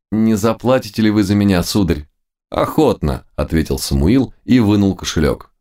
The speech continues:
«На», сказал он гитаристке, «вот тебе пять золотых за меня, и вот тебе крейцер за принца». Бешеные рукоплескания потрясли своды зала. Сам молодой принц зааплодировал и засмеялся.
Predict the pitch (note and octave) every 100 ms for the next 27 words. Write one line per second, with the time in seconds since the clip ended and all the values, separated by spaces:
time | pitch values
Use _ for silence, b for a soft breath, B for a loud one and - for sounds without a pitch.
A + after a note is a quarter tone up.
0 | _ _ _ - A2+ G2+ - - _ -
1 | - E2 E2 D2+ D2 D2+ D#2 D2 - D2+
2 | b b - F#2 A#2 - G2+ G2 G#2+ F#2+
3 | F#2+ G2+ - E2 D2 D#2 E2+ D2+ b -
4 | F#2+ A2+ - G#2+ F#2+ - _ - A#2 A#2
5 | - G2+ F#2+ - D2 B1+ - - _ _
6 | _ _ _ _ _ _ _ - C2+ G#2+
7 | F#2+ F2+ E2+ D#2+ D2 - D#2 D#2 - A#2+
8 | A2+ A2 A2 G2+ G2 - G2 G2+ - -
9 | D#2+ E2 D#2 C2 C2+ B1 - _ _ _
10 | _ _ _ _ - G#2 G2 F#2 F#2+ G2
11 | F#2+ A#2 A2 - b _ D#2+ G2 E2 F2+
12 | G#2 A#2 A2 G#2 A2 F2+ G2 G2+ G2 F#2+
13 | D2 A#1+ - -